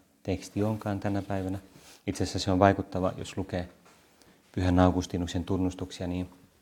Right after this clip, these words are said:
siinä on, usein tuntuu siltä, että se voisi olla niin kuin meidän aikana kirjoitettu. Se ei tarkoita, että me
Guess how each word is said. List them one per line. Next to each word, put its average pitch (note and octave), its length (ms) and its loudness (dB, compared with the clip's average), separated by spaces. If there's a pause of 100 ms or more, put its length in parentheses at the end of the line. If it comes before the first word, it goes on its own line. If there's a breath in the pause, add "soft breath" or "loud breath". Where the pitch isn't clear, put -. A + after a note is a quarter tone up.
(580 loud breath)
siinä C#3+ 240 8
on, - 160 2 (200 loud breath)
usein C3+ 260 4
tuntuu F#2+ 260 4
siltä, F#2 240 0
että - 100 -8
se F2 100 -2
voisi F2 260 -2
olla F2 140 -4 (760)
niin F#2+ 120 -6
kuin F#2+ 200 -6
meidän G2 400 6
aikana F#2 320 0
kirjoitettu. F#2 580 -6 (4000 loud breath)
Se A2 120 6
ei F#2+ 40 8
tarkoita, F#2 380 6
että F2+ 200 -6
me F2+ 180 -2